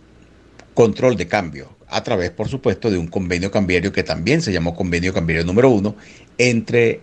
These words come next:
el directorio del Banco Central y el ministro de Finanzas de entonces. Desde febrero de dos mil tres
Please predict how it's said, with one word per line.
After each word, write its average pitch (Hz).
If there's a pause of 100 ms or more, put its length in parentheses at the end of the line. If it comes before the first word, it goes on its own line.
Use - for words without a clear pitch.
el 87
directorio 101
del 82
Banco 82
Central 95 (340)
y 127
el 95
ministro 87
de 85
Finanzas 80
de 87
entonces. - (920)
Desde 98 (400)
febrero 107
de 107
dos 85
mil 92
tres 82